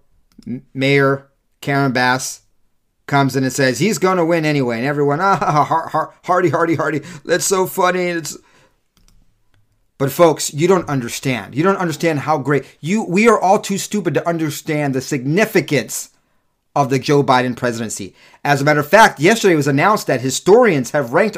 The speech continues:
all the presidents that have been so far. And Joe Biden is in the top fifteen. Matter of fact, he's number fourteen,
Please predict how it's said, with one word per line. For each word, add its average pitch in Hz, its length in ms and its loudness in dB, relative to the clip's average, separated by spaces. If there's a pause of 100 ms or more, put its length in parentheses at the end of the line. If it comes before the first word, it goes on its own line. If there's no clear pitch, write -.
all 240 240 4
the 262 100 6
presidents 226 540 -2
that 147 260 -4 (100)
have 151 240 0
been 185 160 2
so 175 280 0
far. 117 480 0 (840)
And 139 240 -2
Joe 170 260 8
Biden 156 560 2
is 139 360 -2
in 143 180 -4
the 120 120 -2
top - 460 -4 (540)
fifteen. 160 640 0
Matter 143 180 0
of 143 40 -6
fact, - 360 2 (360)
he's 143 220 0
number 139 200 2
fourteen, 156 600 0